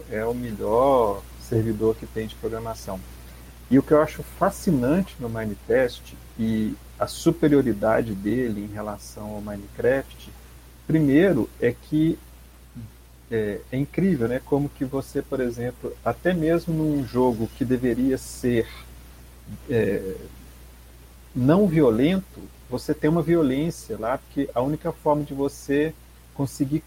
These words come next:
couro pra fazer livro é matando as vacas que tem lá no jogo. Então, assim, é, incute aquela ideia de que não, comer animais é parte, né? Você vai comer, inclusive, no jogo, no videogame, você já incute essa ideia, né?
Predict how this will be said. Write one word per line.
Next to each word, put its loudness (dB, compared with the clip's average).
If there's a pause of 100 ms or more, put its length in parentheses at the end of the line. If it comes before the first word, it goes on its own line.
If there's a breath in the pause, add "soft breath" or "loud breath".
couro 4
pra -6
fazer -2
livro 0
é -4
matando -4
as -4
vacas -4
que -8
tem -6
lá -4
no -6
jogo. -4 (920)
Então, 0
assim, 0 (320)
é, -6 (100)
incute 0
aquela 0
ideia 2
de -10
que -6
não, 0 (180)
comer 2
animais -2
é -2
parte, -2
né? -14 (220)
Você -10 (100)
vai -6
comer, -10
inclusive, -6
no -2
jogo, 2
no -12
videogame, -6
você -10
já -8
incute -2
essa -12
ideia, -8
né? -16